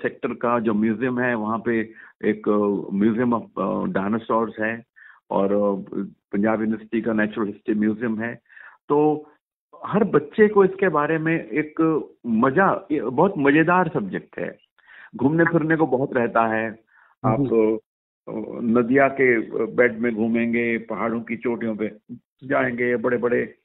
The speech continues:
Speaker 1: पासेस में। मैं, मेरे नाइंटी फ़ोर में मेरे एमएससी के बच्चे मेरे साथ स्पीति Kinnaur गए थे, कुंजम पास, रोहतांग पास, ऐसे-ऐसे बड़े-बड़े passes पे उन्होंने काम किया था मेरे साथ।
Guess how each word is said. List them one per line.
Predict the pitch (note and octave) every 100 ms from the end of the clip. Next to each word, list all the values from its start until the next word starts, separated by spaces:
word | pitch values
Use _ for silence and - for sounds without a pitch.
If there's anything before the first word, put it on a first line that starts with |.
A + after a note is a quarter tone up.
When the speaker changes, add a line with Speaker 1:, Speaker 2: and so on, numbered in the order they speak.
| _ _ _
Speaker 1:
पासेस | B2+ B2 - C3+ G#2+
में। | A#2+ A#2 A#2 _ - -
मैं, | A2+ A#2 - - - D#3 C3+
मेरे | C#3 C3+ D3 C#3+ C3+ - - C3 - _ - - G#2
नाइंटी | B2 C3 D3
फ़ोर | C#3 C#3+
में | C3 C#3+ C#3+ A2+ - -
मेरे | A#2 B2+ B2+ G2 G#2 -
एमएससी | A#2 C#3+ D3+ E3
के | D3
बच्चे | A#2+ B2 -
मेरे | C#3 A#2+ C3
साथ | C#3+ C#3
स्पीति | - - C3 C#3+
Kinnaur | C#3 B2 B2 C3+
गए | G#2 F2 D2+
थे, | - E2+ E2+ _ _ -
कुंजम | C3+ C#3+ C#3
पास, | C3+ C3+ C3+ A2+
रोहतांग | A2+ B2 C#3 B2+
पास, | B2+ C3+ C3 - _ - - -
ऐसे-ऐसे | B2+ C3 B2+
बड़े-बड़े | G#2+ A2 A2+ A2+
passes | G#2+ F#2 G2 A2+ G2
पे | -
उन्होंने | G#2 G2 G2 F#2+
काम | G2 F2
किया | - D2+
था | -
मेरे | F2 E2
साथ। | - D#2+